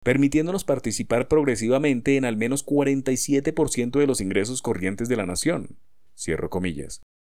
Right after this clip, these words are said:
Una cuenta a vuelo de pájaro que la sociedad colombiana debe entender.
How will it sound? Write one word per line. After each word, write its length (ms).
Una 280
cuenta 420
a 40
vuelo 280
de 120
pájaro 440
que 100
la 100
sociedad 380
colombiana 720
debe 500
entender. 600